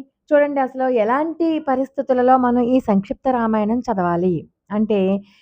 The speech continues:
క్లిష్టతరమైనటువంటి పనులలో, అవ్వదు అనుకున్న కార్యాలు ఉన్నప్పుడు, అలాగే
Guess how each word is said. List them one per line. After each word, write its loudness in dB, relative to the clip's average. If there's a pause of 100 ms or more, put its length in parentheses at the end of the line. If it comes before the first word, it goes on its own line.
(300)
క్లిష్టతరమైనటువంటి 2 (420)
పనులలో, 0 (920)
అవ్వదు 8 (160)
అనుకున్న 2 (300)
కార్యాలు 0
ఉన్నప్పుడు, -4 (640)
అలాగే 2